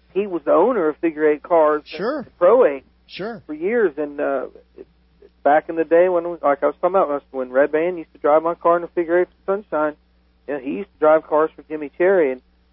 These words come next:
Speaker 1: when, when Michael was little, I remember when Michael was just a baby, Jimmy used to carry him <laughs> around, you know, and, uh, to see him, he races dirt late models,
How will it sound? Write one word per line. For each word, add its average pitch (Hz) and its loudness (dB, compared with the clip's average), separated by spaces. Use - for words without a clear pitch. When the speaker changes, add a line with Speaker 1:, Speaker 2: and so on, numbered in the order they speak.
Speaker 1:
when, 113 -10
when 120 -2
Michael 160 2
was 127 -2
little, 165 4
I 156 4
remember 151 -2
when 135 -6
Michael 156 -2
was 120 -10
just 139 -16
a 123 -16
baby, 131 2
Jimmy 147 -10
used 139 -14
to - -20
carry 156 4
him 170 -2
<laughs> 151 0
around, 180 0
you 135 -10
know, 143 2
and, 131 -2
uh, 120 -4
to 120 -12
see 175 0
him, 185 2
he 170 4
races 151 2
dirt 156 2
late 170 4
models, 147 0